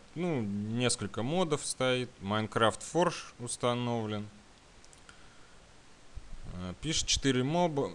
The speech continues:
четыре мода загружены. Заходим, смотрим, какие же моды у нас стоят.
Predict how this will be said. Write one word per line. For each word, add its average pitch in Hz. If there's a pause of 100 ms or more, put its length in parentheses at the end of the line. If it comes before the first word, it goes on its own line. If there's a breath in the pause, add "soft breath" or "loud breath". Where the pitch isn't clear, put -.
четыре 120
мода 131
загружены. 98 (1200)
Заходим, 117
смотрим, 110
какие 120
же 135
моды 135
у 101
нас 117
стоят. 95